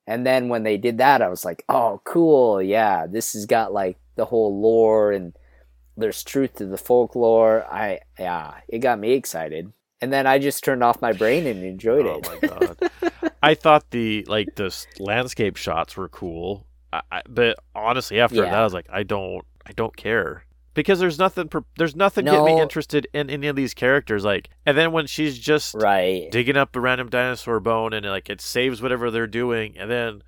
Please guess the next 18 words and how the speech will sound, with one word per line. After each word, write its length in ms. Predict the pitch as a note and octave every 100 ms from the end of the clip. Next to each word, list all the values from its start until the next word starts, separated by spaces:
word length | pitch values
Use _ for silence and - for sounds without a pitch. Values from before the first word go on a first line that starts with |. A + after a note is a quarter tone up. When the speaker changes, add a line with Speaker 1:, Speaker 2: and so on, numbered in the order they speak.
| _ _ _ _ -
Speaker 2:
the 100 | G#2+
government 460 | F2+ A#2 A#2 A2 -
shows 300 | - A2 G2+
up 160 | A2
and 80 | G2+
is 120 | G2 F#2
desperate 380 | A2 A2 G#2+ G#2
need 160 | A2
of 60 | G#2
her 100 | G2
help. 220 | G#2+ B2+
I'm 80 | A#2
like, 80 | A2
"Well, 100 | C3+
I've 120 | D#3
seen 260 | - A3+ E4
this 240 | B2 -
movie, 500 | A#2 D#3 G2+ F#2+ A2